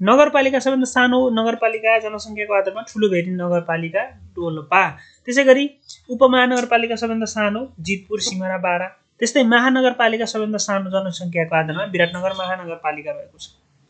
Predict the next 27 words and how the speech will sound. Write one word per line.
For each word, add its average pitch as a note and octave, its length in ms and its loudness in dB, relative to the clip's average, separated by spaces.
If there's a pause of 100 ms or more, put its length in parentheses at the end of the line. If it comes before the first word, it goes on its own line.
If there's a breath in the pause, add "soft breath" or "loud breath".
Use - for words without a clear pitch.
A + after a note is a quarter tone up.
(720 soft breath)
त्यस्तै D4 240 4
गरी C#4+ 280 6
सबैभन्दा C4+ 400 4
ठुलो B3 320 6
क्षेत्रफलको B3 560 4
आधारमा E3+ 320 2
हेरौँ D#3 180 -4
अब। - 220 -8 (120)
क्षेत्रफलको C4+ 520 2
आधारमा B3 360 4
ठुलो A#3+ 340 0
गाउँपालिका A3+ 560 2
कुन G3+ 220 -4
हो? B3 240 -6 (280)
नाम्खा, G3 640 2
हुम्ला। G3 420 2 (640)
त्यस्तै C#4+ 200 2
गरी C4 160 8
क्षेत्रफलको C4 500 4
आधारमा A#3+ 340 4
नगरपालिका A3+ 560 2
ठुलो G#3+ 340 -4
सिद्धगङ्गा, G#3 600 0
अर्घाखाँची। G3+ 600 -2 (400)
त्यस्तै C#4 260 4
गरी, C4 340 6
अ, - 100 -16